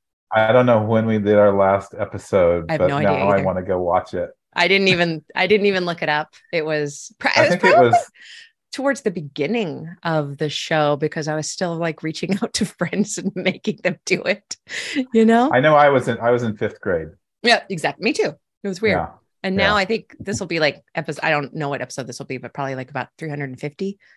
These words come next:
Speaker 2: episodes
Speaker 1: Oh, wow.
Speaker 2: of, of this so far.
Speaker 1: Cool.
Speaker 2: So, um, so you are the executive director of National Novel Writing Month. And for the one person who's never heard of it, can you please give the log line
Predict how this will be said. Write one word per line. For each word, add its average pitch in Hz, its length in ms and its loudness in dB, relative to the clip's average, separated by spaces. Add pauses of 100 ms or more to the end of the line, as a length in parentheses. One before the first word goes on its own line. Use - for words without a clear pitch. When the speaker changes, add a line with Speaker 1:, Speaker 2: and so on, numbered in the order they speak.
(240)
Speaker 2:
episodes 208 420 -6
Speaker 1:
Oh, 120 280 6
wow. 110 240 4
Speaker 2:
of, 202 260 0
of 196 40 -4
this 214 220 2
so 220 160 -2
far. 226 260 -4
Speaker 1:
Cool. 226 80 0
Speaker 2:
So, 233 680 2 (520)
um, 220 240 0
so 208 100 -4
you 208 320 -2
are 277 100 2
the 214 120 -2
executive 175 420 -4
director 151 400 -8
of 139 260 -4
National 190 600 -4
Novel 156 680 0
Writing 240 460 0
Month. 220 360 -2
And 185 160 -8
for 185 220 -6
the 175 80 -4
one 175 220 -6
person 175 320 -8
who's 160 160 -8
never 160 160 -4
heard 170 160 -4
of 165 100 -6
it, - 120 -8
can 170 120 -8
you 160 80 -8
please 160 300 -8
give 151 260 -4
the 147 100 0
log 147 320 0
line 143 360 -4